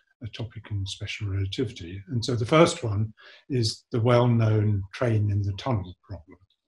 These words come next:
And in this case, we have a train which is got a proper length of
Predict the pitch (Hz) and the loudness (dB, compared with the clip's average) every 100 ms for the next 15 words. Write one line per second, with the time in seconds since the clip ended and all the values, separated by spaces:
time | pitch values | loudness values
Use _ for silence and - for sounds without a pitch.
0 | _ _ _ _ 117 104 101 98 131 113 | _ _ _ _ -4 0 0 -2 2 4
1 | 127 - 104 107 110 - 117 104 110 98 | 2 0 -2 -2 -2 -4 -2 0 -2 -2
2 | 101 - 131 113 107 107 110 - _ _ | -6 -4 -2 0 0 -2 -4 -8 _ _
3 | - 107 - 110 104 95 - _ _ _ | -14 -10 -2 -2 -2 -4 -10 _ _ _
4 | _ - 123 107 104 - 160 139 131 113 | _ -6 -2 -2 -2 -2 0 0 2 2
5 | 113 113 - - - 113 104 - | 2 0 -4 -18 -8 -4 -4 -6